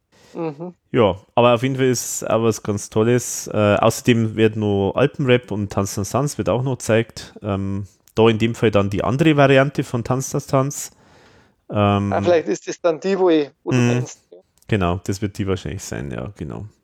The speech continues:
Speaker 2: Ja, also auch, äh, auch was sehr Witziges. Also
Speaker 1: Im Grunde eine eigene, eigene Sendung
Speaker 2: Mhm.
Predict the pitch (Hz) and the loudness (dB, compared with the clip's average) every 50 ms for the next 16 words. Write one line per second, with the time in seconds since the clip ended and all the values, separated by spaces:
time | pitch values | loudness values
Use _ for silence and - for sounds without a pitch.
0 | _ _ _ _ _ _ - - - - - - - - - - _ _ _ _ | _ _ _ _ _ _ -20 -20 -20 -20 -20 -20 -20 -20 -20 -20 _ _ _ _
1 | _ _ _ _ _ _ _ _ _ _ _ _ - 107 101 82 - - - - | _ _ _ _ _ _ _ _ _ _ _ _ 2 4 4 4 4 0 -2 2
2 | 110 113 117 117 98 107 117 107 - - - - - - - - _ _ - 110 | 4 6 8 8 8 6 6 4 0 -4 -6 -4 -4 -4 -6 -10 _ _ 2 2
3 | 104 95 107 104 92 - - - 101 95 95 98 98 98 98 95 - - - 95 | 2 2 0 0 -2 -2 -2 0 2 4 4 4 4 2 -2 -6 -8 -6 -6 -4
4 | 90 - 92 92 - - - - - - - - - - _ _ _ - - 87 | -2 0 -2 -2 -2 -4 -6 -6 -6 -8 -8 -10 -14 -18 _ _ _ -12 -8 -8
5 | 87 95 95 101 98 90 92 90 90 170 170 202 226 233 214 165 147 143 160 202 | -6 -8 -6 -4 -2 0 0 0 2 2 2 2 2 2 2 2 4 2 2 0
6 | 214 208 185 185 185 180 170 - - - 151 165 190 214 196 175 - - 190 190 | 0 -4 -4 -4 -4 -6 -10 -6 0 0 2 2 0 -2 -6 -6 -4 -6 -6 -6
7 | 190 190 190 170 151 143 139 123 _ _ _ _ 131 120 107 104 98 92 101 135 | -6 -6 -4 -2 -2 -2 -4 -10 _ _ _ _ -2 0 0 0 0 0 -2 -4